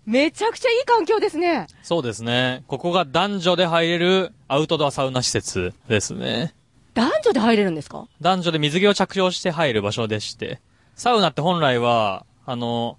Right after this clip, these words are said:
Speaker 2: 最も地球上で平等な場所なので。なので、男女で入らせたいって思いで、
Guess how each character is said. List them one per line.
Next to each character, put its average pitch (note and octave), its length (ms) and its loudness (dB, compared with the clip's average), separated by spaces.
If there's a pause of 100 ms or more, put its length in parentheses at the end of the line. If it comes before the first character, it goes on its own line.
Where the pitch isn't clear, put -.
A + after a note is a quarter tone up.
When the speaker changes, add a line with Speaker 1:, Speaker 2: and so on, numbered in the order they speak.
Speaker 2:
最 D3+ 360 -2
も E3 80 2
地 - 120 -4
球 C#3+ 200 0
上 B2+ 240 2
で A2+ 340 0 (340)
平 D3 200 0
等 C#3+ 100 2
な C3 80 0
場 A#2+ 100 0
所 B2+ 120 0
な A2+ 80 0
の F#2 160 -6
で。 - 240 -8 (340)
な D3+ 80 -14
の D3 140 -6
で、 E3 100 2
男 F3 160 0
女 C3+ 80 -4
で A#2+ 60 -4
入 C3 180 -2
ら C3 80 -2
せ - 140 -12
た - 100 0
い B2+ 40 0
っ A2+ 40 -6
て A2+ 140 -2
思 A2 160 -2
い G2 40 -6
で、 F#2+ 220 -8